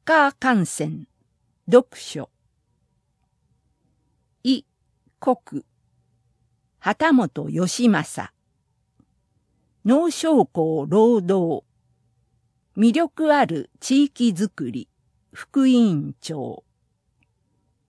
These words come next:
趣味、特技。バレーボール、水泳。共産、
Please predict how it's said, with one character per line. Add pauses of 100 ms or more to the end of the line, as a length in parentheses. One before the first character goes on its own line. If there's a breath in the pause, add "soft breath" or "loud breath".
(160)
趣
味、 (120)
特
技。 (640)
バ
レ
ー
ボ
ー
ル、 (360)
水
泳。 (2250)
共
産、